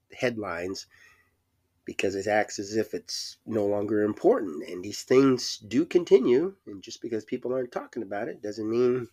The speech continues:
they're not still affecting folks. Well, yeah, well, one thing I'm concerned about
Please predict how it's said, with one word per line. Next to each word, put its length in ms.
they're 100
not 220
still 220
affecting 500
folks. 460
Well, 220
yeah, 300
well, 320
one 400
thing 280
I'm 220
concerned 400
about 480